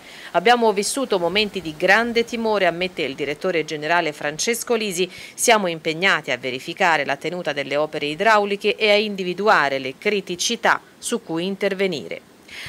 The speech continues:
Ancora una volta siamo costretti a fare i conti su precipitazioni che presentano caratteristiche molto diverse rispetto al passato", commenta la presidente Serena Stefani, che continua a seguire l'evolversi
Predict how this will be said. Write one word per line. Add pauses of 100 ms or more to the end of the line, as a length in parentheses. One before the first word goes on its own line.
Ancora
una
volta
siamo
costretti
a
fare
i
conti
su
precipitazioni
che
presentano
caratteristiche
molto
diverse (300)
rispetto
al
passato",
commenta
la
presidente
Serena
Stefani,
che
continua
a
seguire
l'evolversi